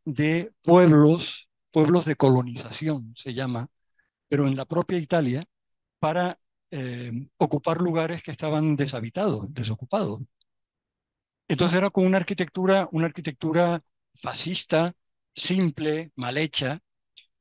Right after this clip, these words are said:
y ellos lo que hacen pasado el tiempo es tomar un elemento clave de esa arquitectura, que eran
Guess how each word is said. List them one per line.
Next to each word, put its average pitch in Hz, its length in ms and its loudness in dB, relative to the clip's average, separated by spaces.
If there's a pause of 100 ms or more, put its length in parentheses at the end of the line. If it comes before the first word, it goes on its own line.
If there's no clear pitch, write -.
(680)
y 165 160 -2
ellos 202 180 2
lo 214 140 4
que - 80 4
hacen 190 240 2
pasado 151 420 2
el 170 120 0
tiempo 160 480 -2 (220)
es 156 360 0 (160)
tomar 156 480 4 (800)
un 180 160 0
elemento 190 680 -2 (720)
clave 175 320 6
de 139 80 -2
esa 156 160 -2
arquitectura, 156 640 0
que - 140 -4
eran 143 260 -2